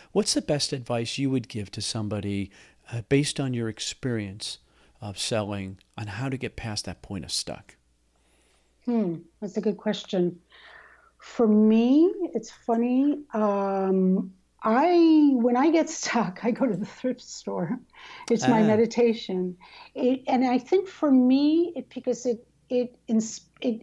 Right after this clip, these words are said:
Speaker 2: it inspires creativity in my mind,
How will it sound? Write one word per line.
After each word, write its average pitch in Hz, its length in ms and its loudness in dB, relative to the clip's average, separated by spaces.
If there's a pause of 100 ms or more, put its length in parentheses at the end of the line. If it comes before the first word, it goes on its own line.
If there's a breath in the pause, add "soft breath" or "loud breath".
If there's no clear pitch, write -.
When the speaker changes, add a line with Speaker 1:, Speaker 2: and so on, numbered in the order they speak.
Speaker 2:
it 262 200 0
inspires 311 640 2
creativity 262 880 0
in 240 140 0
my 214 140 2
mind, 233 520 2